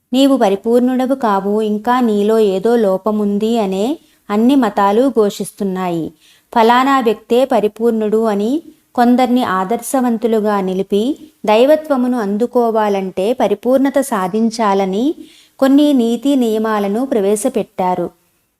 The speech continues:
వాటించిన పాటించకపోతే నరకం ప్రాప్తిస్తుందని,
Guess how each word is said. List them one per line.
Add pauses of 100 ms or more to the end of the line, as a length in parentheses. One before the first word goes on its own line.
(120)
వాటించిన
పాటించకపోతే
నరకం
ప్రాప్తిస్తుందని,